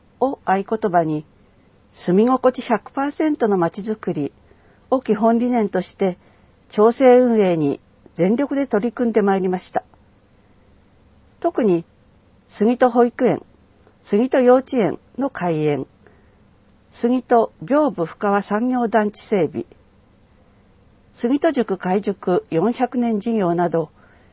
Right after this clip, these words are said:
数多くの事業を進めることができましたのも、町民の皆様のご理解、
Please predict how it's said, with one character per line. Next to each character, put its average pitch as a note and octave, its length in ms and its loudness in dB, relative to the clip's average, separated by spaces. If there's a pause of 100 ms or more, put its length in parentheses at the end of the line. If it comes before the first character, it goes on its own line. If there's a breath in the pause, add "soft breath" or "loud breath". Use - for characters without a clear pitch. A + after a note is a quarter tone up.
(600 soft breath)
数 D4+ 260 -2
多 D#4+ 160 2
く C4 100 -2
の G#3+ 140 2
事 G3+ 180 -2
業 G#3+ 200 2
を F3 80 2
進 - 320 -6
め A3 80 0
る A3 80 2
こ G#3+ 140 -4
と A#3+ 100 -4
が G3 120 0
で - 120 -6
き F#3 100 -4
ま G#3+ 140 -2
し - 60 -12
た F3+ 120 -2
の D#3 100 -2
も、 D3 220 -4 (920 soft breath)
町 G3 200 0
民 G#3+ 200 4
の G#3+ 100 2
皆 A3 200 2
様 G3+ 220 2
の F3 120 2
ご D#3+ 160 2
理 A3 100 -2
解、 D#3 300 -2